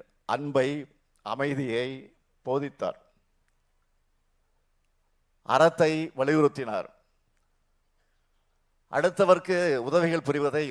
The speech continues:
உயர்ந்த பண்பாக கருதினார், அடுத்தவர்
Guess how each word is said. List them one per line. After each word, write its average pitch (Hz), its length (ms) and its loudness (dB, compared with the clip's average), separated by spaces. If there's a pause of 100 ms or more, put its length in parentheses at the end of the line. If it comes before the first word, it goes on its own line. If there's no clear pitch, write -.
(100)
உயர்ந்த 151 300 -2 (100)
பண்பாக 131 500 -2
கருதினார், 117 500 -10 (2250)
அடுத்தவர் 185 560 8